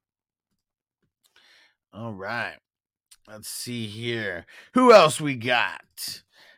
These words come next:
Um, okay, Keanu Neal is going over, uh, to the Steelers.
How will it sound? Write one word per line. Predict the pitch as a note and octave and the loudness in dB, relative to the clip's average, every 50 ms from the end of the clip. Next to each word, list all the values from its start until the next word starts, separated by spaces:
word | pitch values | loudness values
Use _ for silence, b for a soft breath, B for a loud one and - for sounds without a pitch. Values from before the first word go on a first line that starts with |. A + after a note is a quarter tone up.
| b - | b -8
Um, | - C#3 C#3+ C#3+ C#3 C3+ C3+ C3 C3 B2+ B2+ B2 B2 B2 A#2+ A#2 A#2 A#2 A2+ A2+ A2 A2 A2 A2 G#2+ G#2+ - - | -4 -2 0 0 2 2 2 2 2 2 2 2 2 0 0 0 -2 -2 -4 -4 -6 -6 -6 -6 -8 -8 -6 -4
okay, | C#3+ D3+ - G3 D3+ A#2+ | -4 0 2 2 2 2
Keanu | - - E3+ F3+ F3 G3 G#3+ G#3+ G#3+ G#3+ G3+ | 0 -4 0 2 4 4 4 4 2 0 -2
Neal | G3+ A3 B3 B3+ A#3 G#3 G3+ G#3 A3+ - _ b b b b _ | -2 -2 0 0 2 2 0 0 -2 -6 _ b b b b _
is | - D3 C#3+ C3 A#2+ | -8 -6 -6 -6 0
going | A2 E3 F3 F3 E3+ E3 | 2 4 4 4 4 4
over, | E3+ F3+ F#3 E3 D#3+ F3+ F3+ F3 E3+ E3 - | 4 2 2 2 0 0 2 2 0 0 -2
uh, | - D3+ D#3 D3 C#3 C#3 | -2 0 0 0 0 -2
to | - - F#3+ | -2 -2 -2
the | D#3+ C#3+ | -2 -2
Steelers. | - - - F3+ G#3 A3 G3 D#3+ A#2+ A2+ A#2 C3 F3 G3 - - - - - | -6 -10 -8 -8 -4 -2 -2 -2 -2 -4 -6 -10 -12 -14 -16 -18 -18 -20 -20